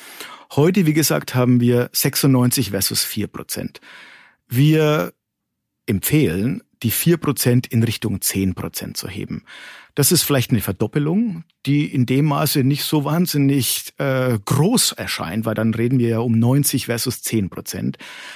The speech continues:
Aber wenn man das auf die Summen runterbricht, äh, dann reden wir um wirklich sehr, sehr große Summen und einen großen Hebel, den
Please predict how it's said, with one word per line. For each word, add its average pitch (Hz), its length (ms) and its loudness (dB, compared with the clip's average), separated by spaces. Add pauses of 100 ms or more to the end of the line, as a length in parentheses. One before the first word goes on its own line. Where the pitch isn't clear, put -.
(140)
Aber 139 360 2
wenn 139 100 2
man 131 140 4
das 156 320 0
auf 131 200 -2
die 117 120 -2
Summen 139 360 2
runterbricht, 98 840 -6
äh, 120 300 -2
dann 113 180 0
reden 127 260 2
wir 123 140 0
um 110 140 2
wirklich 131 300 -2
sehr, 123 140 -2
sehr 110 140 -2
große 110 380 -2
Summen 104 340 0
und - 420 -2
einen 110 300 2
großen 139 340 4
Hebel, 101 600 0
den 110 500 0